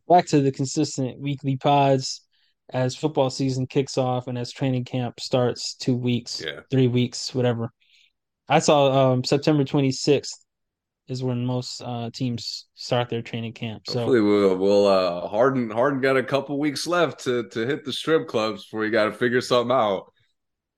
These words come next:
Speaker 1: Yeah, we'll see where Harden and Dame end up then. Um, and, you know, we'll see what we're looking at. We'll definitely have to have an extra pod for the N B A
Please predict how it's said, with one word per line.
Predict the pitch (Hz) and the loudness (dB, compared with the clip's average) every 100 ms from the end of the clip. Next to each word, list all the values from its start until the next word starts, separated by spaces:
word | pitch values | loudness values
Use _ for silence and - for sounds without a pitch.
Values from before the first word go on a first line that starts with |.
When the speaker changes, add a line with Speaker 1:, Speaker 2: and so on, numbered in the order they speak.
| - | -4
Speaker 1:
Yeah, | 123 127 120 _ | 0 0 -2 _
we'll | 147 143 | 2 4
see | - 170 | 6 8
where | 156 | 8
Harden | 156 156 151 | 8 8 6
and | 143 143 | 4 4
Dame | 151 147 147 | 4 4 2
end | 139 | 4
up | 139 139 | 4 2
then. | 147 143 143 - _ _ _ _ _ _ | -2 -2 -4 -8 _ _ _ _ _ _
Um, | 127 127 123 113 120 _ _ _ _ _ _ _ - | -6 -4 -4 -8 -12 _ _ _ _ _ _ _ -12
and, | 123 120 113 | -8 -8 -6
you | 151 | -4
know, | 120 110 _ _ - | -4 -6 _ _ -14
we'll | |
see | 147 151 | 0 4
what | 147 | 6
we're | 127 127 | 4 4
looking | 139 143 117 | 2 0 -4
at. | 113 110 - | -6 -10 -4
We'll | 135 139 _ _ _ _ | -2 -4 _ _ _ _
definitely | 143 139 139 | 0 2 4
have | 131 131 | 4 4
to | |
have | 131 123 | 2 2
an | 123 | 0
extra | 120 131 - | -2 -6 -8
pod | 131 139 131 123 | -2 2 2 0
for | 131 | -4
the | 123 | -4
N | 123 127 | -4 -2
B | 131 | 2
A | 135 123 | 2 2